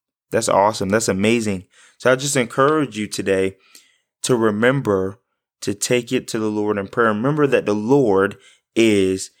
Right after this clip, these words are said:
your friend. He wants to hear what you have to say. He wants to know what, what's in your heart. Matter of fact, he already knows, but he wants to hear it from you.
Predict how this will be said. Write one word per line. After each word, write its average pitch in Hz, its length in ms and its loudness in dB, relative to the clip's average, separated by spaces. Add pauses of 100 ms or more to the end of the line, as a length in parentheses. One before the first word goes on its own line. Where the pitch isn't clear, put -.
(180)
your 104 160 -2
friend. 104 400 -2
He 131 120 0
wants 131 380 0
to 120 80 -2
hear 104 160 2
what 95 180 -2
you 98 80 -4
have 95 200 -8
to - 80 -16
say. 87 320 -6 (360)
He 123 140 -4
wants 131 360 2
to 127 100 0
know 107 200 4
what, 95 300 0
what's 101 200 -4
in 98 120 -6
your 95 140 -4
heart. 98 340 -10 (720)
Matter 123 120 4
of 127 60 0
fact, 135 160 2
he 156 80 4
already 127 220 0
knows, 110 400 2
but 101 140 -4
he 113 60 -4
wants 127 220 -6
to 127 60 -4
hear 123 260 0
it 71 80 -4
from 104 200 -8
you. 104 320 -2